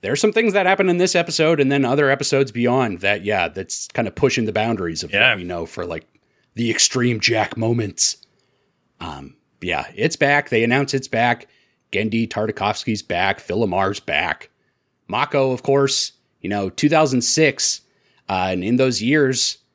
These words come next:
Speaker 1: who better to replace him than Greg Baldwin
Speaker 2: Oh,
Speaker 1: in this
Speaker 2: yeah.
Speaker 1: show? Um, but yeah, that's, that's the long story to history. We've talked a long time here, Brendan, before we've actually gotten into the show. But, uh,
Speaker 2: Yeah, I mean, there was a lot to cover.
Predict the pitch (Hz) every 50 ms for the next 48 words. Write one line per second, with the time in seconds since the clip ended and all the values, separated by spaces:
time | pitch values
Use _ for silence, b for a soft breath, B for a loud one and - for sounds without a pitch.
0 | _ _ - - 135 156 135 147 147 156 160 147 - - 151 143 135 - 139 139
1 | 165 165 - 143 139 135 123 123 120 117 113 - 110 123 147 143 104 85 123 147
2 | 185 180 139 127 131 135 165 170 165 - _ _ _ - 87 92 98 113 139 156
3 | - - 90 87 85 131 139 170 - 67 - - _ _ _ _ _ _ _ _
4 | _ _ _ _ _ _ _ _ - 80 65 57 55 57 - _ _ _ _ _
5 | _ _ _ _ _ _ - 127 143 156 175 185 147 117 139 160 165 - - -
6 | - - - _ 131 170 196 - 226 196 190 190 196 196 180 - - 190 190 180
7 | 151 139 151 190 196 - 160 147 143 139 139 139 185 185 175 - 214 196 196 196
8 | 196 196 165 190 185 196 190 170 127 117 123 120 117 101 113 110 110 104 98 101
9 | 98 98 92 90 110 - - - 113 110 107 104 101 98 95 98 101 - - 104
10 | 95 92 - 95 95 92 98 98 87 87 82 85 - - 90 85 87 87 87 -
11 | 104 95 90 90 - _ 92 87 95 123 208 220 147 117 113 135 139 139 127 131
12 | 127 135 156 160 - 131 151 165 175 165 127 110